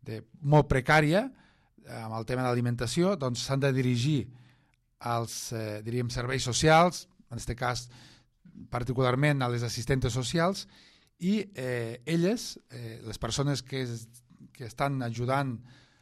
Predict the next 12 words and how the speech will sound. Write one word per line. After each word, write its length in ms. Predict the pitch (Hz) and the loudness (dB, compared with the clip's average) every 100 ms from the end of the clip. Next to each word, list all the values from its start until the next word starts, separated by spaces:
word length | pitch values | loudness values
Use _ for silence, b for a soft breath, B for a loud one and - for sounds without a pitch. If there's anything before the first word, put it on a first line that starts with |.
| B - | B -12
amb 160 | 113 | -10
el 80 | 110 | -6
tema 180 | 131 127 | -6 -4
social, 500 | 135 120 175 196 208 - | -4 0 4 4 0 -8
les 140 | 120 113 | -8 -8
assistentes, 640 | - - 156 151 196 196 b b b b b b b _ _ | -6 0 0 2 -2 -4 b b b b b b b _ _
eh, 400 | 123 120 113 113 110 | -8 -6 -4 -6 -6
després 400 | 113 - 147 131 | -4 0 2 2
de, 300 | 139 131 127 | 2 2 0
d'haver, 460 | 123 139 143 131 117 | 0 0 0 -2 -4
doncs, 360 | 120 113 - | -4 -6 -8
eh, 140 | 113 | -10